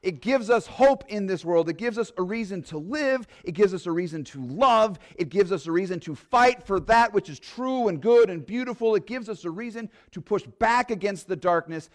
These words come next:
and to serve those God has given us and to honor his name.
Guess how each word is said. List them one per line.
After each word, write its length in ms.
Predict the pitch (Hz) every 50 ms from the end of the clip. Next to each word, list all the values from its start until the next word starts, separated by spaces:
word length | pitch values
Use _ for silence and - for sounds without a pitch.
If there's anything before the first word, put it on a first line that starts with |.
| _ _
and 120 | - 156 151
to 100 | 160 151
serve 460 | - - - 240 240 247 247 233 170
those 260 | 196 196 196 185 147
God 240 | - 175 170 165 165
has 140 | 160 147 127
given 280 | - 175 175 160 160
us 200 | 160 160 156 -
and 80 | 151 131
to 100 | 151 - -
honor 260 | 143 151 151 151 147
his 220 | 135 143 143 127 117
name. 360 | 123 120 110 107 104 104 104